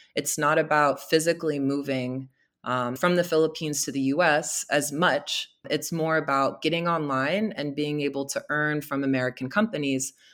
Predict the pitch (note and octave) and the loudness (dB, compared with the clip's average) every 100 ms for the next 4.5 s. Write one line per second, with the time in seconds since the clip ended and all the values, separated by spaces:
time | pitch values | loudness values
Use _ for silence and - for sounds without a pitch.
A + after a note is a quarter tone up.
0 | _ D#3+ E3+ E3+ E3 - D3+ C#3+ C#3 C3+ | _ 2 4 4 0 0 2 2 0 -2
1 | C3+ C3 C3+ A#2 A2+ - C3+ B2+ C3+ C3 | -2 -4 -4 -8 -8 -6 -4 -2 -2 -4
2 | A#2 B2 A#2 - A#2 G#2+ F#2 - - - | -4 -4 -4 -6 -6 -6 -6 -8 -8 -10
3 | - - _ - - D#3 - F#3+ F3 C3 | -10 -14 _ -8 -2 2 4 4 6 4
4 | C3 C#3+ C#3+ - - | 2 0 0 0 -2